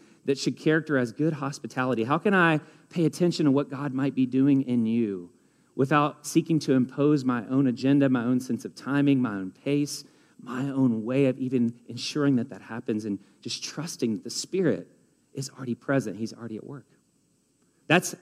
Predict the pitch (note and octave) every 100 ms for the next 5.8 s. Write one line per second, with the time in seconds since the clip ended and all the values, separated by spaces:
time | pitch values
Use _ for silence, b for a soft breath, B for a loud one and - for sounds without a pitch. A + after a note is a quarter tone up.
0 | _ - D#3+ D3 D3+ F#3+ F#3 D#3+ D3 D3
1 | C#3+ C3 - D#3 D3 A#2 B B D#3+ F3
2 | - D#3+ - D3+ D3 C#3+ C#3 C#3+ B2+ A#2+
3 | - F#3 C#3+ A#2 B2+ A#2+ B2 A2+ C#3 B2
4 | A2+ - F3+ F3 C3+ A#2+ - B2+ D3+ C#3+
5 | C#3 C3+ C#3 A2+ D3+ F3+ A3+